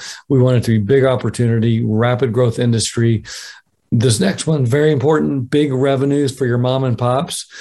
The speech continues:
So when you're out there, I don't care if you're in Indiana, Ohio, Michigan, where I live, Oregon, Oklahoma,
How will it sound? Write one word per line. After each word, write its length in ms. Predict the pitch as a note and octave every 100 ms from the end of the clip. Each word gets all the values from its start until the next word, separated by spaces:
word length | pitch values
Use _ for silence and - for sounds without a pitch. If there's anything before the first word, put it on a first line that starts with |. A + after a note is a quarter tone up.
| - -
So 240 | - C#3
when 140 | C3 B2+
you're 180 | C#3 D3+
out 140 | C#3
there, 180 | C3+ C3
I 80 | C3+
don't 140 | B2+
care 140 | C#3
if 100 | B2
you're 120 | B2+ B2+
in 60 |
Indiana, 640 | B2+ B2+ A#2+ C3 C3+ C3+ B2+
Ohio, 680 | A2 B2+ C3 C3 C3 B2+ A#2
Michigan, 1000 | A#2+ B2+ B2+ B2 A#2+ C3 B2+ B2 A2+ -
where 300 | - E3+ A#2+
I 140 | B2 C3
live, 180 | C3+ B2
Oregon, 500 | C3 C3 B2 B2+ B2
Oklahoma, 680 | A#2 A#2 A#2 C#3 C3 C3